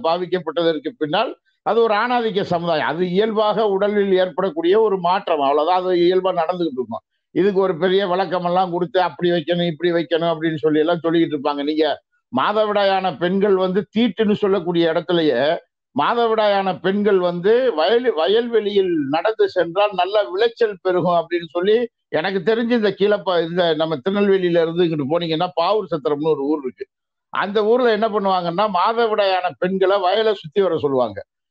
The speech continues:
சுத்தி வந்தா நல்லா விளைச்சல் வருங்கிறது நம்பிக்கை. அதாவது என்னன்னா, மாதவிடாய் என்பது வந்து ஒரு நதி பெருக்கெடுத்து ஓடுவது போல, அது ஒரு, அது, அதன் மூலமாகத்தான் கரு உருவாகிறது, அதன் பின்னால் தான் கரு உருவாகிறது,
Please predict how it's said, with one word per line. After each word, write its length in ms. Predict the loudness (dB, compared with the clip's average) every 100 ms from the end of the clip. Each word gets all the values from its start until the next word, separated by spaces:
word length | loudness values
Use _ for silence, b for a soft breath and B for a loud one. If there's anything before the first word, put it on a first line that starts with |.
| _ _
சுத்தி 300 | -4 2 2
வந்தா 260 | 2 0
நல்லா 320 | 0 -2 0
விளைச்சல் 540 | 0 2 0 0 0 2
வருங்கிறது 500 | 0 0 0 0 2
நம்பிக்கை. 480 | 0 0 -4 -2 -6
அதாவது 400 | 0 0 0 0
என்னன்னா, 480 | -2 0 0 2 0
மாதவிடாய் 640 | 0 2 2 0 0 0 0
என்பது 360 | -2 -2 0
வந்து 520 | 0 -2 0 0 0 -4 _ _ -2
ஒரு 240 | 0 2
நதி 380 | 0 -2 -4 -4
பெருக்கெடுத்து 520 | -2 -2 0 -2 0 0
ஓடுவது 500 | 0 0 0 -2 -2
போல, 440 | 0 2 2 0 0
அது 220 | -2 0
ஒரு, 160 | 2 2 2 2
அது, 260 | 0 -2 -2
அதன் 300 | -2 0 0
மூலமாகத்தான் 800 | 0 0 0 0 -2 0 -2 -4 _
கரு 300 | 0 0 0
உருவாகிறது, 840 | 2 2 0 2 0 2 2 0 -2
அதன் 280 | -2 -2 -4
பின்னால் 320 | -2 0 0
தான் 180 | -4 -2
கரு 240 | 0 2
உருவாகிறது, 880 | 0 0 0 0 0 0 2 0